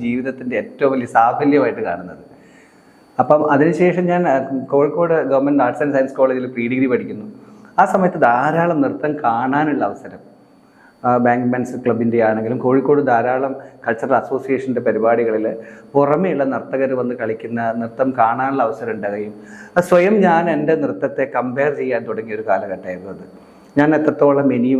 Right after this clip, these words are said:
എത്തേണ്ടതുണ്ട്. ആ സമയത്ത് അറിയാതെ മനസ്സിൽ കലാക്ഷേത്ര ശൈലിയോടൊരു വലിയ അഭിവാഞ്ഛ ഉണ്ടാവുമായിരുന്നു. അന്ന് ഈ കലാക്ഷേത്ര ശൈലി പഠിക്കണമെങ്കിൽ കേരളത്തിൽ ഞാൻ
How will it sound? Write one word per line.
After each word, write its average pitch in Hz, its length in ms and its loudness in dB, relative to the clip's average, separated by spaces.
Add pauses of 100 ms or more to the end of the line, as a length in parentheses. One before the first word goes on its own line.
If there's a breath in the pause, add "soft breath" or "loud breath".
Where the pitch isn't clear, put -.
(100)
എത്തേണ്ടതുണ്ട്. 110 560 -4 (380 loud breath)
ആ 156 80 4 (100)
സമയത്ത് 175 360 2
അറിയാതെ 170 460 4
മനസ്സിൽ 143 400 -6
കലാക്ഷേത്ര 151 580 0 (120)
ശൈലിയോടൊരു 123 680 0 (460 loud breath)
വലിയ 123 240 4
അഭിവാഞ്ഛ 120 560 0
ഉണ്ടാവുമായിരുന്നു. 95 500 -6 (480 loud breath)
അന്ന് 160 160 6
ഈ 165 100 2
കലാക്ഷേത്ര 160 480 0 (100)
ശൈലി 147 260 2 (140)
പഠിക്കണമെങ്കിൽ 131 580 0 (160)
കേരളത്തിൽ 139 380 0 (260)
ഞാൻ 135 100 -2